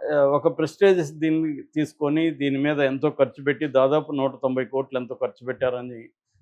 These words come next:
ఆ, విష్ణు ఒక దగ్గర చెప్పినట్టుగా వార్త వచ్చింది. ఏదేమైనా ఒక నూట యాభై కోట్ల పైనే దీనికి ఖర్చు పెట్టారు. ఎక్కువగా న్యూజిలాండ్లో సెట్స్ అవి వేశారు కొన్ని, కొన్ని అక్కడ ఉన్న, ఆ, లొకేషన్‌లో వా-, ఆ, తీశారు.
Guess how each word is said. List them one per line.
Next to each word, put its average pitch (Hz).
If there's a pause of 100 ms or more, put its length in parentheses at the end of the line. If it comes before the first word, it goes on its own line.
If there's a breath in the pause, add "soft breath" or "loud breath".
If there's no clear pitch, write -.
(180)
ఆ, 120
విష్ణు 127
ఒక 139
దగ్గర 131
చెప్పినట్టుగా 123
వార్త 117
వచ్చింది. 117 (400)
ఏదేమైనా 196
ఒక 165
నూట 139
యాభై 143
కోట్ల 147 (140)
పైనే 143
దీనికి 147
ఖర్చు 123
పెట్టారు. 139
ఎక్కువగా 156
న్యూజిలాండ్లో 147
సెట్స్ -
అవి 131
వేశారు 123
కొన్ని, 123 (440)
కొన్ని 139
అక్కడ 135 (280)
ఉన్న, 131 (240)
ఆ, 120
లొకేషన్‌లో 123
వా-, 120 (220)
ఆ, 110 (180)
తీశారు. 135